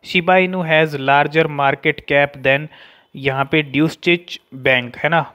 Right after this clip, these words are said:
तो ये एक और बैंक है, Bank of China, अ, एएमसी थिएटर और जो भी Robinhood का, इन सबको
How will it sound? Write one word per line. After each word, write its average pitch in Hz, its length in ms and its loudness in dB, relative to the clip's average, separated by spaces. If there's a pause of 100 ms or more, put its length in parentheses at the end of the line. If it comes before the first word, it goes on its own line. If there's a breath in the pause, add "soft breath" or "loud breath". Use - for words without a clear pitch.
तो 151 60 -2
ये 160 300 2
एक 160 120 -4
और 160 160 4
बैंक 143 320 -2
है, 151 220 0
Bank 139 320 0
of - 80 -10
China, 147 640 0 (400 loud breath)
अ, 131 240 -2
एएमसी 156 460 -2
थिएटर 156 540 2
और 143 260 0
जो 147 320 0
भी 180 340 -4 (240)
Robinhood 147 440 0
का, 120 260 -2 (360)
इन 175 140 -4
सबको 175 760 0